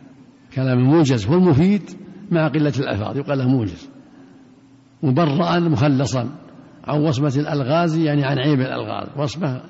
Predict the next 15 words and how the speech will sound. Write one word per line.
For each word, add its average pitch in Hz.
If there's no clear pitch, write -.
العيب، 117
وصم 139
بكذا، 143
عيب 131
بكذا. 107
واللغز 151
هو 147
الكلام 160
اللي 139
غير 147
واضح، 107
يؤتى 147
به 143
ل-، 127
لمسألة 131